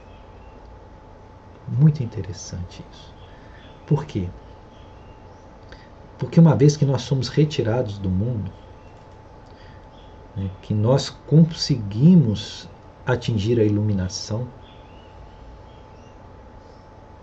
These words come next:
nós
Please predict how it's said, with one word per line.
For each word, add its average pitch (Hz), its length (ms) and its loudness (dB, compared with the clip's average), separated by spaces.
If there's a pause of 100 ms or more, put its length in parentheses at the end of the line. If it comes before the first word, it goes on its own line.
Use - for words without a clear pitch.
(2000)
nós 123 640 -4